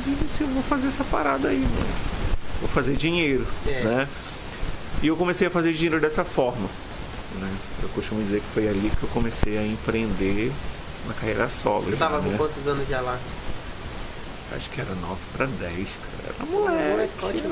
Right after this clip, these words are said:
Speaker 2: né?
Speaker 1: moleque. Era um moleque que tava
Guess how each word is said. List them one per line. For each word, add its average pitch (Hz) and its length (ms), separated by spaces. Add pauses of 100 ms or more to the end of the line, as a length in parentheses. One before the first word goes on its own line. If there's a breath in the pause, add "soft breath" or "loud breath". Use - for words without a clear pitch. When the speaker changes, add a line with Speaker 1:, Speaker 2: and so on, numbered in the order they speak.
Speaker 2:
né? 170 120
Speaker 1:
moleque. 110 600 (460)
Era 113 160
um 135 60
moleque 127 580
que - 140
tava 147 720